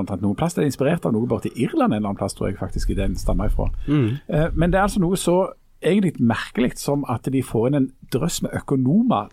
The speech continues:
Speaker 1: til å snakke folkelig og diskutere folkelig rundt omkring på puber og sånt, mens folk drikker øl og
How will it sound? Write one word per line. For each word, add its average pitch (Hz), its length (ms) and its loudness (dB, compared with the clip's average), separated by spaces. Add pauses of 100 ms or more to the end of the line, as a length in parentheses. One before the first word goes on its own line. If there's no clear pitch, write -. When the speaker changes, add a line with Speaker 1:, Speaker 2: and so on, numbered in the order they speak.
Speaker 1:
til 139 260 0
å 113 320 0 (400)
snakke 156 480 -2
folkelig - 680 -6
og 143 80 -2
diskutere 120 380 -2
folkelig 120 320 -2 (160)
rundt 127 160 0
omkring 123 240 0
på 117 160 0
puber - 560 -2
og 117 100 -2
sånt, - 400 -8
mens 117 220 -6
folk 113 160 -2
drikker 101 240 -4
øl 104 260 0
og 90 120 -4